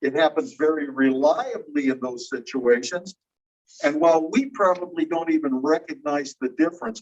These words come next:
our students might. So here's another example. Let's take the letter, the phoneme T. This one is in your book, so you're probably already familiar with this one. But if I take T and I go Tim,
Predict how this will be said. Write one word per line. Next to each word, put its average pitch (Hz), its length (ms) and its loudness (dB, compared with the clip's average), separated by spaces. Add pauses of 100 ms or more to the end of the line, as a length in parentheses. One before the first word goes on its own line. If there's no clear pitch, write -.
our 113 120 -2
students 131 640 -2
might. - 300 -2 (1300)
So 139 240 0
here's 262 340 0 (180)
another 320 460 0
example. 277 560 -2
Let's - 280 -4
take 190 320 2 (260)
the 131 100 0
letter, 156 580 -2
the - 80 -6 (120)
phoneme 185 560 2
T. - 380 -2 (480)
This 381 200 4
one 220 180 2
is 170 140 -10
in 175 140 0
your 147 140 2
book, 190 280 2
so - 140 -6
you're 123 260 -4
probably 160 520 0
already 147 400 -4
familiar 185 560 -6
with 180 280 -4
this 180 220 -10
one. 180 220 -8 (480)
But 160 140 2
if - 120 2
I - 200 2
take 208 480 -2
T - 460 -2 (340)
and 139 140 4
I 160 120 4
go 147 360 2 (220)
Tim, - 580 2